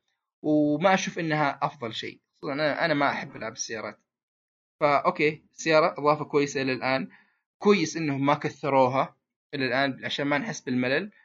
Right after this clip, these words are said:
آه، لكن مبدئيًا لعبة والله كويسة، وأتمنى إني إذا جت الحلقة الجاية أكون مخلصها وأعطي انطباع كامل، يعني،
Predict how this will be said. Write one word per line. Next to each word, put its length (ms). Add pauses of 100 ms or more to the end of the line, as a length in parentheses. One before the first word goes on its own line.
(400)
آه، 280
لكن 280
مبدئيًا 560 (160)
لعبة 200
والله 160
كويسة، 460
وأتمنى 580
إني 480 (400)
إذا 100
جت 200
الحلقة 300
الجاية 220
أكون 220
مخلصها 760
وأعطي 320
انطباع 360
كامل، 420
يعني، 300